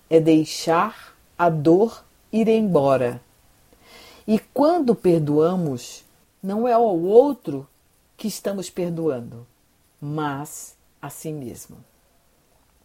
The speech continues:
Aí você pode me dizer, "Como assim? O outro me faz algo ruim, me faz mal e eu ainda tenho que perdoá-lo?"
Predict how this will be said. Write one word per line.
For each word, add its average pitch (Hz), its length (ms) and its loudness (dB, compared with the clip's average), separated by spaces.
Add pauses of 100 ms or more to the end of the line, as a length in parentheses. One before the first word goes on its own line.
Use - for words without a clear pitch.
(480)
Aí 160 260 -4
você 175 280 -6
pode 156 320 -6
me 151 120 -8
dizer, 160 440 -10 (140)
"Como - 220 -2
assim? - 360 -10 (800)
O 269 80 -4
outro 370 340 2
me 311 140 -4
faz 214 380 -4
algo 180 280 -4
ruim, 160 480 -8
me 208 140 -6
faz 135 340 -6
mal 170 540 -4
e 226 60 -4
eu 233 160 6
ainda 208 600 0
tenho 262 540 0
que 175 160 -14
perdoá-lo?" 156 840 -4